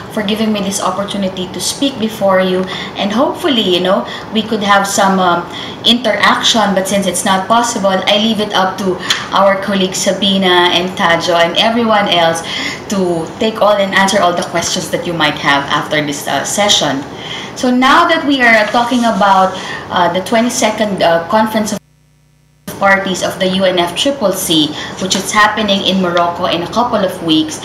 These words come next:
it's very important for us to put things in perspective. You know, um, the brand new climate deal, which was, you know, much applauded last December in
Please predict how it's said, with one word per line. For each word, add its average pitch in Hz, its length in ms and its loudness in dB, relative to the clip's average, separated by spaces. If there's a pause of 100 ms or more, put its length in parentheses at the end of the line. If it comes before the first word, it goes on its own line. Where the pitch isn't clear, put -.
(300)
it's - 160 -4
very 302 240 2
important 262 480 2
for 214 240 -2
us 175 320 0 (400)
to 277 80 -2
put 311 160 2 (160)
things 254 320 2
in 226 160 0
perspective. 170 800 -2 (160)
You 185 160 -4
know, 233 80 0 (480)
um, 190 480 4 (240)
the 196 160 0
brand 247 400 4
new 240 240 0
climate 214 480 2 (160)
deal, 262 320 2 (480)
which 196 400 2
was, 180 400 2
you 196 80 -2
know, 175 160 0
much 185 400 2
applauded 190 640 0
last 180 240 0
December 185 480 -2
in 175 160 -2